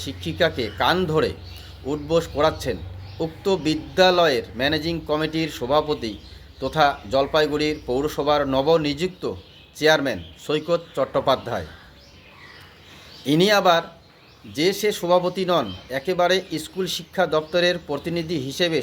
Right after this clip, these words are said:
সরকারিভাবে নিযুক্ত সভাপতি। ওনার আর একটা পরিচিতি রয়েছে, জলপাইগুড়ি, জলপাইগুড়ির তৃণমূল কাউন্সিলর তথা ভাইস চেয়ারম্যান সৈকত চট্টোপাধ্যায়ের সম্প্রতি পদোন্নতি হয়েছে, চেয়ারম্যান পদে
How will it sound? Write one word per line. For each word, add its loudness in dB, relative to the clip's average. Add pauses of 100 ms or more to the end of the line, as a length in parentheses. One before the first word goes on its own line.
সরকারিভাবে 2
নিযুক্ত -4 (140)
সভাপতি। -2 (1080)
ওনার 4 (280)
আর 0
একটা 0 (180)
পরিচিতি -4
রয়েছে, -2 (560)
জলপাইগুড়ি, 2 (600)
জলপাইগুড়ির 2 (180)
তৃণমূল 0
কাউন্সিলর 2
তথা 0 (100)
ভাইস 2 (140)
চেয়ারম্যান 2 (180)
সৈকত -2
চট্টোপাধ্যায়ের 2
সম্প্রতি -2 (100)
পদোন্নতি -2
হয়েছে, -2 (720)
চেয়ারম্যান 4
পদে 0